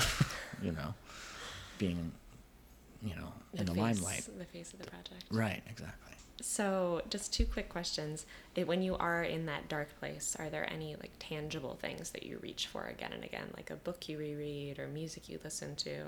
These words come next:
Speaker 2: or something like that? I know we talked about running.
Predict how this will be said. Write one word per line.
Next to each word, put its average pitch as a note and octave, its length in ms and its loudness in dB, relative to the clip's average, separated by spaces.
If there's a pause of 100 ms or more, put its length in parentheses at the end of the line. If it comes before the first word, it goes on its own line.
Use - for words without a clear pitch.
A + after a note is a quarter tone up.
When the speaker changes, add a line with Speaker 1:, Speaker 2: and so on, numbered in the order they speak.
Speaker 2:
or D2+ 220 -4 (800)
something E3+ 360 -8
like D#3 220 -12
that? - 220 -10 (920)
I E3+ 60 -2
know E3+ 100 0
we E3+ 80 2
talked E3+ 180 -6
about D3 180 -4
running. D#3 320 -8